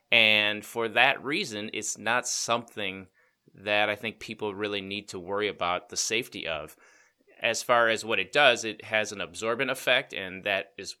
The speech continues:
that's how it works. Um, and it also has no known skin toxicity. So there,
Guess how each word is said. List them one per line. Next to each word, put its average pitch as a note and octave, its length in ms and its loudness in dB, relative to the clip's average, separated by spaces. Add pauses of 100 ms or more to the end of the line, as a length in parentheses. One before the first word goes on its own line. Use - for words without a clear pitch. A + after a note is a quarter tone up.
(140)
that's A2+ 220 -2
how F2 220 -4
it - 100 -10
works. D#3 480 0 (400)
Um, G#2 560 0 (260)
and D3 180 4
it C#3+ 80 4
also D#3 260 4
has D3+ 200 0
no C#3 260 2
known B2+ 460 0
skin B2+ 520 -2
toxicity. C3+ 800 -2
So A#2+ 400 0
there, B2+ 260 -4